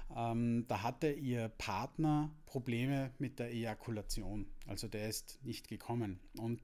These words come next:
die Klientin hat geglaubt, das hängt mit ihr zusammen. Und da habe ich mir das dann auf der energetischen Ebene angeschaut und habe dann gesehen,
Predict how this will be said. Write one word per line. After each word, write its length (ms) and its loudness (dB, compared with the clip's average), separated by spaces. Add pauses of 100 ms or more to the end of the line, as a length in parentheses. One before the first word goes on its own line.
die 100 0
Klientin 540 0
hat 180 -4
geglaubt, 560 -4
das 160 -6
hängt 240 -2
mit 140 0
ihr 140 4
zusammen. 520 -4 (680)
Und 520 4
da 60 8
habe 120 6
ich 80 -2
mir 120 4
das 120 2
dann 160 4
auf 120 0
der 120 -2
energetischen 580 0
Ebene 380 -2
angeschaut 600 0 (1300)
und 300 4
habe 180 4
dann 140 6
gesehen, 500 4